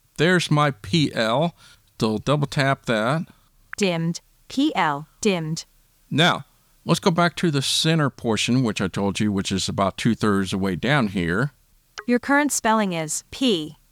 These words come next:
Speaker 2: L.
Speaker 1: Now we know that we have our first two characters in this, P, L.
Speaker 2: Remove last button. Removes the last letter group from your current spelling.
Speaker 1: If for some reason that is incorrect, you accidentally double tap on something you didn't mean to,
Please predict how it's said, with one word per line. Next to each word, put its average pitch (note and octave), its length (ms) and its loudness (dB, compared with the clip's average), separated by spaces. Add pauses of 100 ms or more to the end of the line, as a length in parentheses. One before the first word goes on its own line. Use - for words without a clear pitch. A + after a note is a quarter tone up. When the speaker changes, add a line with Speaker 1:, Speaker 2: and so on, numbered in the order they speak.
(160)
Speaker 2:
L. E3+ 340 0 (460)
Speaker 1:
Now C#3 240 2
we C#3+ 180 2
know B2+ 420 2
that A2+ 320 0
we A2+ 260 0
have G#2+ 500 0
our G2+ 160 0
first - 360 -2
two B2+ 140 0
characters D#3 500 0
in D3+ 120 4
this, D3 240 2
P, G2+ 420 -2
L. C3 460 0 (480)
Speaker 2:
Remove C4 360 2
last G3+ 520 0 (120)
button. G#3 380 0 (420)
Removes C4 440 2
the A3 120 2
last F#3+ 360 2
letter G3 240 2
group G3 280 -2
from G3 200 0
your F#3+ 100 0
current A#3 340 0
spelling. E3 480 -2 (760)
Speaker 1:
If D#3+ 140 2
for C3+ 100 -2
some C#3 300 2
reason C3+ 300 2
that A#2 260 0
is A2+ 380 0
incorrect, A#2 720 2
you A2+ 200 0
accidentally G#2+ 400 2
double G2+ 260 0
tap G2 360 -2
on G2+ 100 2
something F#2+ 260 0
you F#2+ 60 2
didn't G2+ 580 2
mean A#3 260 6
to, F#2 600 -2